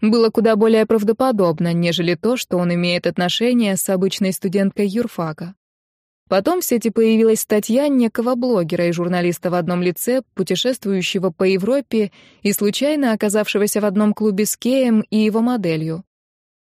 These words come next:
Он сделал фотографии с ними и выложил в интернет, не забыв записать ролик, набравший большое количество просмотров.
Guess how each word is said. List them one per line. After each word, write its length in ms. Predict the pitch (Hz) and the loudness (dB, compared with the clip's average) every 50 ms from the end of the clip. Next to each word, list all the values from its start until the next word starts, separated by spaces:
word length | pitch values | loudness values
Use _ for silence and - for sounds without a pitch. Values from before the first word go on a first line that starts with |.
| _ _ _ _ _ _ _ | _ _ _ _ _ _ _
Он 180 | - 196 196 190 | 0 2 2 2
сделал 360 | 160 165 190 185 185 185 180 | 2 2 2 2 4 4 2
фотографии 720 | - - 196 - 196 190 185 214 240 285 294 - - 220 | 0 -2 -2 0 0 0 2 2 0 0 0 0 0 0
с 120 | 208 - - | 0 0 0
ними 400 | 208 208 202 208 208 202 190 - - | 2 2 4 2 2 0 0 -2 -4
и 100 | 196 175 | -2 0
выложил 400 | 185 196 190 190 170 190 185 185 | 2 2 2 2 2 0 0 0
в 60 | 190 | 0
интернет, 580 | 190 180 - 196 196 214 240 285 - - - - _ - | 0 0 0 0 0 2 0 0 -2 -4 -8 -14 _ -2
не 180 | 196 208 208 202 | 0 2 2 4
забыв 360 | 185 208 208 208 269 311 285 | 2 2 2 2 2 0 0
записать 520 | 226 240 226 - 247 - - 285 294 - | 0 0 0 0 0 0 0 0 -2 0
ролик, 380 | - 269 240 190 175 170 165 - | 0 0 2 2 2 0 0 -2
набравший 640 | 175 175 180 175 180 190 226 254 - - - 220 202 | -2 -2 -2 0 0 0 0 -2 -2 -4 -4 -2 0
большое 420 | 185 202 196 196 - 208 208 208 | 0 0 -2 0 0 0 0 0
количество 520 | - 208 208 214 202 - 220 - - 214 208 | 0 0 0 -2 -2 -4 -6 -6 -4 -6 -4
просмотров. 720 | - 233 240 - - 190 170 165 160 - 165 160 - _ | -4 -4 -4 -4 -4 -4 -4 -6 -6 -6 -8 -8 -10 _